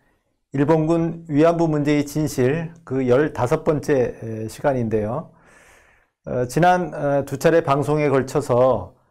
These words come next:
어, 일본군 위안부 문제의 발생과 전개에 관해서 살펴봤습니다. 오늘은 정리하는 의미로 이 위안부 문제를 해결 난망 지경까지 이 키워온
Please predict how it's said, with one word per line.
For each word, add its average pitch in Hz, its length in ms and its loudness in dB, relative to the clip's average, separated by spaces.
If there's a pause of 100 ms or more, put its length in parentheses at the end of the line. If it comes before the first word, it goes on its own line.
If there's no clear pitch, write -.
(340)
어, 120 140 -14
일본군 170 500 2
위안부 156 320 4
문제의 156 380 2
발생과 147 640 2
전개에 135 580 2
관해서 123 420 -2
살펴봤습니다. 120 920 -2 (340)
오늘은 147 760 0
정리하는 160 640 2
의미로 135 680 0 (500)
이 131 300 0
위안부 180 380 4
문제를 156 680 2 (160)
해결 180 920 2
난망 160 1000 2
지경까지 151 640 0
이 127 320 -2
키워온 156 800 2